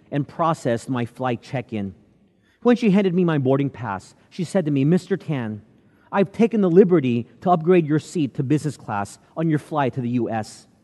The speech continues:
Thanks for being kind and encouraging." Imagine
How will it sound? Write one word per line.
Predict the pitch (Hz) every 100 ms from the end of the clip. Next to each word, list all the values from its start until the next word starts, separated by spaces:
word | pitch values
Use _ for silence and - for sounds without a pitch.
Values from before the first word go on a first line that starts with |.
| _ _ _
Thanks | 196 208 -
for | 175
being | 160 151
kind | - - 170 131 98 95 _ -
and |
encouraging." | 113 107 - 117 101 95 92 85 _ _ _ _ _ _ _ _
Imagine | 226 214 214 214 139 123 107